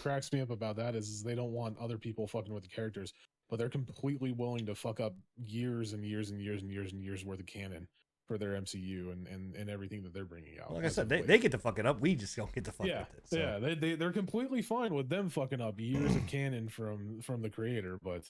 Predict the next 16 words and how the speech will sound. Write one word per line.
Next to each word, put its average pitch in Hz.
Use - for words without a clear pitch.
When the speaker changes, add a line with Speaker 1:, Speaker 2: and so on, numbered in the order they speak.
Speaker 2:
Yeah. 107
Speaker 1:
you 107
know, 101
God 147
forbid 147
you 120
give 123
us 117
a 123
good 120
fucking 117
game 117
and 101
let 107
us 110
play 113